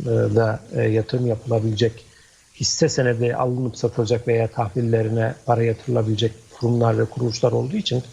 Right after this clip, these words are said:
e, bu konularda paydaşlara karşı da bir sorumluluk yok. Ayrıca onları bu konuda zorlayan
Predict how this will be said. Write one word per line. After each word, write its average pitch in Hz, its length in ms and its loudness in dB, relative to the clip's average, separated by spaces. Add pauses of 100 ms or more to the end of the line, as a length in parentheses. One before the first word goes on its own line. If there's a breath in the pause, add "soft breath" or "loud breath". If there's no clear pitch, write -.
(540 loud breath)
e, 123 240 2
bu 127 100 0
konularda 135 640 0
paydaşlara 127 580 -2
karşı 120 360 -2
da 110 120 -2
bir 110 140 -4 (140)
sorumluluk 104 680 -2
yok. 170 200 -2 (120)
Ayrıca 139 380 2
onları 127 380 0
bu 117 100 -6
konuda 123 300 -2
zorlayan 117 500 0